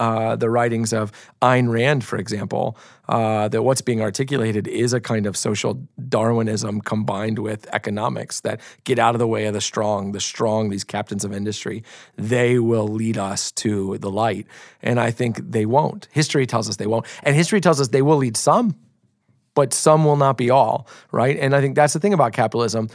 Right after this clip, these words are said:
Some do well, sometimes at the expense of others, and that is just something that the gospel rejects. And the reality is that the gospel is not we get what we earn.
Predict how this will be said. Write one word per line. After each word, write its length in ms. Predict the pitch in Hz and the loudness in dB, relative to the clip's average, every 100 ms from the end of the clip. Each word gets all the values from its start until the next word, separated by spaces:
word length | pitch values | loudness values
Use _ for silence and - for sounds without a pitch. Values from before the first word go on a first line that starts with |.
| - - | -14 -10
Some 480 | - 151 147 165 | 0 4 6 6
do 180 | 160 190 | 4 2
well, 420 | 202 123 101 143 - _ _ _ _ _ _ _ | 4 2 0 -4 -6 _ _ _ _ _ _ _
sometimes 840 | - - 170 202 226 170 131 127 - | -8 0 6 6 6 4 4 2 2
at 200 | 139 113 | 0 2
the 100 | 131 | 0
expense 580 | 104 - - 135 131 | 0 -6 0 0 2
of 120 | 127 117 | 0 2
others, 380 | 123 110 98 | 2 0 -2
and 120 | 110 120 | -2 0
that 140 | 120 | 0
is 120 | 113 | -2
just 200 | - 117 | -2 -2
something 480 | - 117 110 107 104 - - - | -2 -2 0 -2 -4 -8 -20 -6
that 120 | 123 | -4
the 80 | 123 | -2
gospel 380 | 120 110 - 117 | 0 0 0 -2
rejects. 560 | 110 101 120 117 98 - | -2 0 2 2 0 -4
And 140 | 143 143 | 0 2
the 60 | |
reality 520 | 143 143 170 247 202 143 | 4 4 4 4 4 2
is 120 | 123 | 0
that 120 | 127 | -2
the 100 | 127 | -2
gospel 460 | 120 147 170 180 143 | 4 4 4 0 0
is 180 | 127 | 0
not 320 | 120 123 139 117 | 2 2 2 0
we 120 | 117 | -2
get 220 | 127 113 | -2 0
what 160 | 113 101 | -2 -2
we 140 | 104 | -2
earn. 300 | 127 120 | -2 -4